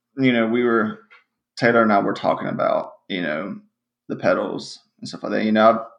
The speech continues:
this is why I was kinda in the outdoor industry. And really, I'm not, like, that big into, like, the whole outdoor kinda industry kinda thing. I was just, like, I mean, I was just, uh, did a lot of management and business work with it.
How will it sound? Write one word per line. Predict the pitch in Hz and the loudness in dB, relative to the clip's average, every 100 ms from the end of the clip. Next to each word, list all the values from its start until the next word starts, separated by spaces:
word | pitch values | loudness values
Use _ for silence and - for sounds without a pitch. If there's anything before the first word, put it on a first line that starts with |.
| _ _ _ _ _ _ _ _ | _ _ _ _ _ _ _ _
this | 131 113 | -4 -2
is | 117 | 4
why | 120 113 | 8 8
I | 113 | 8
was | 110 | 4
kinda | - 123 117 107 | 2 2 4 2
in | 107 113 | 0 0
the | 92 85 - | 2 0 0
outdoor | 107 - - 78 | 0 0 0 -2
industry. | 95 - - 92 | -2 -4 -4 0
And | 143 147 | 0 4
really, | 208 240 143 | 6 6 6
I'm | - 143 117 117 | 6 8 8 8
not, | 104 110 107 87 - _ _ _ | 8 8 6 2 -6 _ _ _
like, | 107 98 87 - - _ _ _ _ _ _ _ 117 | 4 4 2 -8 -20 _ _ _ _ _ _ _ 4
that | 107 - 104 | 6 4 2
big | 101 98 | 0 0
into, | 101 104 | -2 -2
like, | 98 - | -2 -2
the | 92 | -2
whole | 107 95 80 - _ _ _ | 0 -2 -4 -12 _ _ _
outdoor | 98 71 87 92 82 87 - - | 0 0 -2 -2 -2 -4 -10 -4
kinda | 95 - | -2 0
industry | 69 - - - - | -2 -4 -6 -6 -2
kinda | - 73 | -2 -2
thing. | 95 92 90 | 0 2 4
I | |
was | 104 104 - | 4 4 2
just, | 104 - | 0 4
like, | 85 - - _ _ _ _ _ _ _ | 4 4 -4 _ _ _ _ _ _ _
I | 113 | 6
mean, | 113 | 8
I | 113 | 6
was | 104 | 6
just, | 107 - | 0 2
uh, | 92 95 87 | 6 6 6
did | 107 | 4
a | |
lot | 101 92 85 | 4 4 4
of | |
management | 90 80 92 - 90 73 | 0 -2 -2 -4 -6 -4
and | - | -2
business | - - 104 - | -2 -4 -6 -6
work | - - | -8 -8
with | - - | -8 -8
it. | 62 | -10